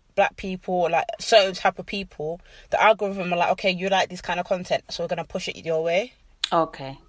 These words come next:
Speaker 2: that's good.
Speaker 1: So trust me.
Speaker 2: All right, then.
Speaker 1: Apparently with TikTok, they're so, like, it's so algorithm based that even with the advertisements, so there was an advertisement for some big brand and they had a white hand and a black hand.
Speaker 2: Mm.
Speaker 1: And because my, my Twit-, my TikTok is very black,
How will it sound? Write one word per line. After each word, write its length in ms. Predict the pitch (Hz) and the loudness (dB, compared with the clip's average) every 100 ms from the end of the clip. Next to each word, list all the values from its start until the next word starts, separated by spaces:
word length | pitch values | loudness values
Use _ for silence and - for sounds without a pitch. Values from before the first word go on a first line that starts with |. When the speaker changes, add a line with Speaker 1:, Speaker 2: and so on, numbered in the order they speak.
| _ - | _ -8
Speaker 2:
that's 180 | 190 - | -8 -8
good. 160 | 135 | -4
Speaker 1:
So 120 | 190 | 0
trust 260 | 196 220 208 | 2 0 -2
me. 260 | 156 160 160 - - _ - - - - | -8 -10 -14 -20 -20 _ -20 -20 -14 -6
Speaker 2:
All 80 | 185 | -4
right, 180 | 151 - | -4 -6
then. 220 | 135 143 - - | -12 -12 -8 -4
Speaker 1:
Apparently 420 | 233 392 523 240 | 2 2 2 0
with 160 | 196 185 | -2 -2
TikTok, 500 | 208 - 165 - - | -4 -2 -2 -2 2
they're 320 | 196 196 196 | 4 4 0
so, 380 | - - 262 269 | -2 0 0 2
like, 220 | 254 196 - | 2 2 0
it's 100 | 190 | -2
so 160 | 240 240 | 0 6
algorithm 480 | 220 233 208 185 165 | 6 6 2 -4 0
based 320 | 175 165 - | 0 0 -2
that 220 | 160 156 - - - - | -2 -2 -4 -16 -20 -8
even 260 | 214 240 233 | -6 -4 -4
with 100 | 208 | -2
the 140 | - | 0
advertisements, 960 | 185 185 190 214 196 196 202 269 - - | 0 -2 -2 0 0 -2 -8 -8 -14 -18
so 220 | - 196 | -4 0
there 80 | 190 | 2
was 80 | 202 | 2
an 60 | - | 4
advertisement 680 | 226 233 202 180 160 151 - | 2 2 0 0 0 -6 -10
for 100 | 170 | -8
some 280 | - 165 147 | -8 -8 -8
big 200 | 180 160 | -10 -4
brand 360 | 185 170 151 147 | -2 0 -2 -6
and 120 | 160 | -4
they 80 | 170 | -4
had 140 | 180 | -2
a 60 | 170 | 0
white 240 | 165 190 | 2 0
hand 160 | 185 160 | 0 -8
and 100 | 147 | -10
a 40 | |
black 260 | 147 - - | -6 -6 -6
hand. 360 | 160 147 143 - 247 | -10 -12 -14 -12 -6
Speaker 2:
Mm. 340 | 190 170 165 - | -4 -4 -6 -10
Speaker 1:
And 100 | 156 | -10
because 340 | 190 - 240 233 | -8 -2 -2 0
my, 440 | 208 202 196 190 - - | 0 2 2 -2 -8 -8
my 560 | 180 180 180 180 175 170 | -2 0 2 2 0 -6
Twit-, 280 | - 190 - | -10 -10 -10
my 220 | 170 170 | -2 -2
TikTok 320 | 165 - 175 165 | -2 -8 -12 -10
is 80 | |
very 220 | 151 165 151 | -8 -8 -6
black, 460 | 156 175 - - | -4 -4 -4 -12